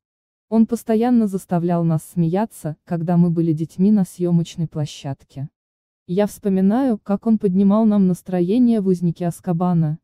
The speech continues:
когда мы часами прятались от проливного дождя в хижине Хагрида,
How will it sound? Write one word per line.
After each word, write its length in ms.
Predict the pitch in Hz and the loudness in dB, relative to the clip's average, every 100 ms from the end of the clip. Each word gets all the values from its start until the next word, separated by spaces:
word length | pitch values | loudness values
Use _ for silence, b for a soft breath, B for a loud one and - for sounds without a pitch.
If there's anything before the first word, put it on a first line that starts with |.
| _ | _
когда 340 | 180 175 180 | -6 -2 0
мы 120 | 175 | 0
часами 500 | 175 185 - 196 190 | -2 -8 -6 -2 -2
прятались 520 | 175 180 190 185 175 170 | -2 -6 -4 -4 -4 -6
от 100 | - | -10
проливного 580 | - 160 165 165 165 156 | -6 -4 0 0 0 -2
дождя 420 | 160 160 180 190 | -4 -4 -4 -6
в 60 | |
хижине 480 | - - 185 165 160 | -6 -4 -2 0 -2
Хагрида, 680 | - 165 160 151 143 147 | -4 -4 -4 -4 -6 -6